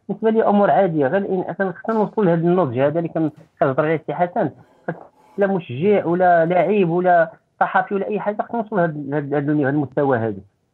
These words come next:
إيه، غير، غير بان هاد، هاد الامور اللي قلتي سي حسن ولا الجمهور كيدخل في هاد الامور هذه، كيبان لي بان زاد من الاحتقان.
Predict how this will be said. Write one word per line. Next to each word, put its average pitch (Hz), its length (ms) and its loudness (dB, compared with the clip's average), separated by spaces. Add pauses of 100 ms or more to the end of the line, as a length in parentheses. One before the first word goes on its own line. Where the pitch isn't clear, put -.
(120)
إيه، 165 440 0
غير، 190 320 2 (300)
غير 190 80 0
بان 196 280 0
هاد، 165 500 2
هاد 147 640 -4
الامور 165 400 -2
اللي 160 120 -2
قلتي 160 200 -4
سي - 60 -8
حسن 156 220 -2
ولا 160 140 0
الجمهور 143 420 0 (280)
كيدخل 151 400 -2
في - 100 -2
هاد 160 40 -2
الامور 175 420 -2
هذه، 220 180 -4 (240)
كيبان 190 200 0
لي 208 100 2
بان 185 380 0
زاد 226 140 2
من 208 80 0
الاحتقان. - 520 -2